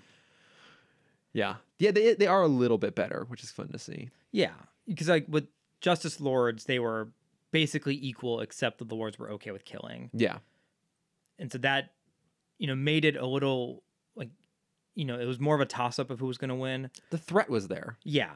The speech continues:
Speaker 1: Mm-hmm.
Speaker 2: Whereas this, like, you knew the Lords would kill if they, sorry, the, the Syndicate would kill if they could.
Speaker 1: Yeah.
Speaker 2: But they just can't. They're
Speaker 1: Yeah.
Speaker 2: not good enough.
Speaker 1: Yeah, they're not tough enough to take him down.
Speaker 2: Mm-hmm.
Speaker 1: Well, and I think I like that in this one we get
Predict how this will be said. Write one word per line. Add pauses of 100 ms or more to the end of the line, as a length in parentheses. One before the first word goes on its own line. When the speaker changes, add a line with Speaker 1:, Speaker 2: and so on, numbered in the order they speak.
(160)
Speaker 1:
Mm-hmm. (200)
Speaker 2:
Whereas
this,
like,
you
knew
the
Lords
would
kill
if
they,
sorry,
the,
the
Syndicate
would
kill
if
they (100)
could.
Speaker 1:
Yeah. (140)
Speaker 2:
But
they
just (320)
can't. (320)
They're
Speaker 1:
Yeah.
Speaker 2:
not
good
enough.
Speaker 1:
Yeah,
they're
not
tough
enough
to
take
him
down. (140)
Speaker 2:
Mm-hmm. (260)
Speaker 1:
Well,
and
I
think (1200)
I
like
that
in
this
one
we
get